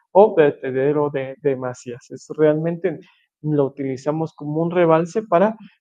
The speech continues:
que el volumen que vaya a ingresar a la planta sea el volumen adecuado, ¿verdad? Muy bien. Luego,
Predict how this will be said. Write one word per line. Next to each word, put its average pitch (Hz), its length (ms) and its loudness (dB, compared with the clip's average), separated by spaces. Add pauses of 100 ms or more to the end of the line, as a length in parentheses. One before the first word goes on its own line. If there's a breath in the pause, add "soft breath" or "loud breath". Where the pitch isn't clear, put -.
que 190 320 2
el 143 160 0
volumen 165 640 2
que 131 80 -4
vaya 139 220 4
a 170 40 -2
ingresar 165 360 -4
a 165 40 2
la 156 140 0
planta 170 340 -4
sea 151 220 0
el 147 80 -2
volumen 135 440 -10 (320)
adecuado, 120 540 -6 (460)
¿verdad? 180 260 -12 (1000)
Muy 139 180 -8
bien. 120 260 -16 (680)
Luego, 254 400 0